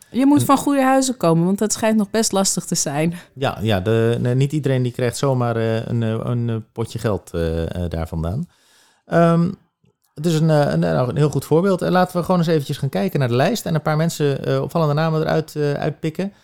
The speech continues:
Speaker 1: Ja.
Speaker 2: Eh, traditiegetrouw van negenennegentig naar één. We hebben er al een paar genoemd. Ehm,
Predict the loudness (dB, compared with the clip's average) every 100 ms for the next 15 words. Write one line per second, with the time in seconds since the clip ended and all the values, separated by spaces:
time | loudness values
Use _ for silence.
0 | _ -10 -2 2 2 0 -4 -8 -10 -16
1 | _ -4 0 2 2 0 2 2 2 2
2 | 2 2 2 2 0 -2 -4 -2 0 0
3 | 0 -4 _ _ 2 4 4 4 4 2
4 | 2 2 2 2 -2 -16 _ _ _ 0
5 | 4 4 4 0